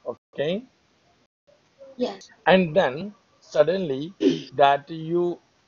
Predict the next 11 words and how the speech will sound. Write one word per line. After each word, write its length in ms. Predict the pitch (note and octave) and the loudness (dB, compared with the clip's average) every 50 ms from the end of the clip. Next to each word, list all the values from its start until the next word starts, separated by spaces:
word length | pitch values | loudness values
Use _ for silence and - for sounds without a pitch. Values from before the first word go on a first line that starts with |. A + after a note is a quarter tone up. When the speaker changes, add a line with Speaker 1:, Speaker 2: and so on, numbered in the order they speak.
| _ _ _ _ | _ _ _ _
Speaker 1:
mm, 260 | D3 D#3 D3+ C#3 C#3+ D3 | -12 -10 -8 -4 0 2
your 160 | D#3 E3 D#3 | 2 2 2
father 480 | D3 - - D3+ D3+ D3 C3 B2 A#2+ A#2+ - | 0 0 2 2 2 2 2 -2 -4 -6 -6
consider 460 | - C#3+ C#3+ C#3 - E3 E3+ D3 E3 D#3+ | -8 -8 -8 -8 -8 -10 -6 -4 -4 -4
that, 420 | D3+ C#3+ C#3 C3+ C3 B2+ B2+ - | -2 0 0 0 0 0 -2 -2
uh, 200 | C3 B2+ B2 A#2+ - _ _ _ _ _ _ _ _ _ _ - | -2 -2 -2 -2 -6 _ _ _ _ _ _ _ _ _ _ -6
uh, 460 | - A2+ A2+ A2 G#2+ G#2+ A2 A2+ - - - | -2 0 0 2 2 0 0 -2 -4 -8 -4
we 160 | C3 D3+ D#3 | 0 2 4
are 100 | C#3+ C#3+ | 4 4
getting 340 | C#3 C#3 C#3 B2+ D3 D3 C#3+ | 2 0 -4 -4 -6 -4 -2
late, 360 | D3+ C3 B2+ A#2 - - | -2 -2 -2 -4 -8 -14